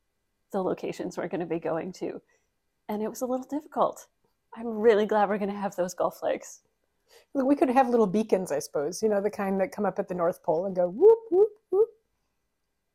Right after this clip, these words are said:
Speaker 1: And then we'd have to have flash warnings and <laughs> overstimulation. No, thank you. <laughs>
Speaker 2: But you found all the dead people.
Speaker 1: I did.
Speaker 2: Nobody was missing.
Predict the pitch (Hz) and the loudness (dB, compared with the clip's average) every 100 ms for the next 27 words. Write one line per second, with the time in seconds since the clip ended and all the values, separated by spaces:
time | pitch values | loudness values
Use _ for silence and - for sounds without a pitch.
0 | _ _ _ 269 277 269 269 240 226 196 | _ _ _ -14 -8 -6 -6 -10 -12 -14
1 | 190 - 208 202 202 196 202 196 208 208 | -10 -8 -8 -8 -6 -4 -4 -6 -8 -12
2 | - - - 220 233 226 294 - - 269 | -18 -20 -20 -4 -2 2 2 0 0 0
3 | 262 - 226 233 - 202 175 151 - - | 2 2 2 2 -2 -4 -4 -6 -10 -16
4 | - - - - - _ - _ - 202 | -18 -4 -4 -2 -8 _ -16 _ -4 -2
5 | 208 214 - _ _ 190 - - - - | -2 -4 -10 _ _ -8 -6 -8 -8 -10
6 | 269 285 254 302 - 269 - _ _ _ | -10 -8 -8 -16 -16 -20 -20 _ _ _
7 | _ _ _ - _ 262 262 285 269 262 | _ _ _ -20 _ 2 4 4 6 6
8 | 233 226 208 170 139 127 - _ _ _ | 6 4 2 -2 -6 -6 -8 _ _ _
9 | _ _ 190 247 254 - _ _ _ _ | _ _ -12 -10 -12 -18 _ _ _ _
10 | 202 196 208 185 185 - 123 | -4 -2 -2 -2 -4 -6 -12